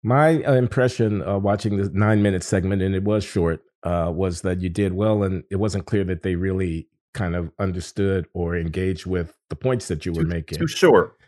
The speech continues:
Speaker 1: It was
Speaker 2: Yeah.
Speaker 1: kinda like that. But, but, uh, you, you came out looking pretty good, so,
Speaker 2: Did I?
Speaker 1: um, I
Speaker 2: 'Cause
Speaker 1: thought
Speaker 2: I
Speaker 1: so.
Speaker 2: really, I haven't seen it. I feel like
Speaker 1: Yeah.
Speaker 2: I was there, and so one day I'll look at it. But yeah, it was just, um, I'm honored. I met Whoopi <laughs> Goldberg.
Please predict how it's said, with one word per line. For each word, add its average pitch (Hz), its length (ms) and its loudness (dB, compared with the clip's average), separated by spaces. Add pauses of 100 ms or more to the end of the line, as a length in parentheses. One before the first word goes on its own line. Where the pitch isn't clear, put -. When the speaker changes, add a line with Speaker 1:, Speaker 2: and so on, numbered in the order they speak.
Speaker 1:
It 139 100 -2
was 101 100 0
Speaker 2:
Yeah. - 60 -10
Speaker 1:
kinda 98 220 0
like 90 300 -2
that. 104 300 0 (680)
But, 101 280 4 (180)
but, 101 420 0
uh, 98 360 2
you, 117 320 0
you 110 140 -8
came 156 220 2
out 120 120 2
looking 101 180 -4
pretty 92 220 -2
good, 80 300 -4
so, 80 260 -6 (340)
Speaker 2:
Did 214 120 8
I? 262 140 8
Speaker 1:
um, - 220 -12 (360)
I 139 60 2
Speaker 2:
'Cause 175 120 6
Speaker 1:
thought 196 120 8
Speaker 2:
I 202 140 6
Speaker 1:
so. 170 60 -4
Speaker 2:
really, 190 380 6
I 156 140 6
haven't 175 320 4
seen 156 260 4
it. 151 160 4 (140)
I 139 120 4
feel 147 180 6
like 139 120 8
Speaker 1:
Yeah. 131 100 8
Speaker 2:
I 139 40 6
was 147 160 0
there, 104 340 6 (400)
and 110 80 2
so 117 140 6
one 123 200 6
day 123 140 8
I'll 101 120 8
look 95 180 4
at 87 160 6
it. 101 160 0
But 98 220 6 (260)
yeah, 233 260 8
it 165 60 4
was 147 180 -2
just, 170 300 -2
um, 156 240 4
I'm 170 160 6
honored. 151 480 8 (220)
I 127 120 4
met 139 220 8
Whoopi 156 340 6
<laughs> - 60 -16
Goldberg. - 520 0